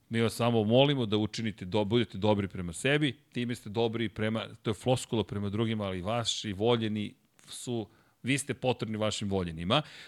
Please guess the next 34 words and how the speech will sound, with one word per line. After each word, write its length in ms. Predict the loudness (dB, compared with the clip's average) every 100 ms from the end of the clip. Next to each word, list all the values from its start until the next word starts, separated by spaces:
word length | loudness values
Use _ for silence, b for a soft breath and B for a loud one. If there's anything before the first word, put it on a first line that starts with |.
| B 6
Pored 340 | 8 8 4
toga, 440 | 4 4 6 4 b b b b 4
naravno, 280 | 6 6 4
kliknite 420 | 0 0 0 4
like, 220 | 4 4
share, 200 | 2 2
subscribe 540 | 0 -4 2 4 4
i 40 | 0
sve 160 | 0
ostale 340 | 0 0 0 2
lepe 300 | 2 2 -4
stvari. 440 | 2 6 6 6 B B B 0
Ukoliko 480 | 2 4 2 2
želite 260 | 0 0 0
da 60 | -4
nas 140 | -2
podržite, 580 | 0 0 2 0 0 -2
patreon 400 | 0 0 -2 -4
tačka 240 | -6 -6
com 200 | -4 -4
kroz 280 | 2 2 4
Infinity 640 | 0 -2 -2 -2 -2 -2
Lighthouse, 560 | -2 0 0 2 0 -8 -10
shop 320 | 0 2 2
tačka 240 | -4 -4 -6
infinity 360 | -4 -4 -2
lighthouse 280 | -2 -2 -4
tačka 260 | -2 -4 -2
com 280 | 4 4 4
ili 160 | 0
kliknite 400 | 0 -4 -4 -10
dugme 340 | -2 -2 -2 -2
join 300 | 0 2 0 B B B -2
na 340 | 2 4 4